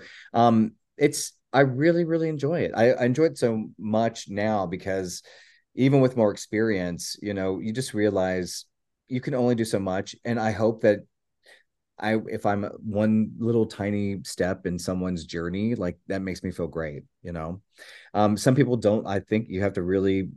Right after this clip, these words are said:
explain to them how agencies work in terms of, you know, what we can do for you and what we can't do for you, you know?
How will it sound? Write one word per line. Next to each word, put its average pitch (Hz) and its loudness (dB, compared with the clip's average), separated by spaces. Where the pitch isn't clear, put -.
explain 131 -2
to 156 0
them 90 0
how 90 -4
agencies 95 -2
work 127 0
in 92 -8
terms 92 -4
of, 90 -4
you 98 -2
know, 95 2
what 101 4
we 110 2
can 135 0
do 98 0
for 87 -6
you 90 0
and 95 -2
what 98 -2
we 110 0
can't 101 -4
do 78 -10
for 73 -14
you, 71 -12
you 90 -6
know? 90 -4